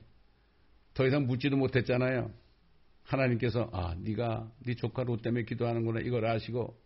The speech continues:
두 천사를 소돔에 보내가지고 이제 불로 완전히 심판하기 직전에 롯을 끄집어냈죠. 아내도 끄집어냈죠.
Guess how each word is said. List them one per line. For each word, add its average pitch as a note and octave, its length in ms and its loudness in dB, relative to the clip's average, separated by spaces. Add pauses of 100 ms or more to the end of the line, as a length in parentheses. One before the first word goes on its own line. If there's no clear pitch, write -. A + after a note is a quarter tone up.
(800)
두 C#3 180 2
천사를 C3 520 2
소돔에 B2 360 2
보내가지고 A#2+ 540 2
이제 A#2+ 300 -2
불로 C3 540 -4 (540)
완전히 C3+ 500 4
심판하기 B2 520 0
직전에 A#2+ 460 0 (600)
롯을 A2 380 0
끄집어냈죠. G2+ 720 -4 (500)
아내도 A2+ 400 6
끄집어냈죠. A2 800 0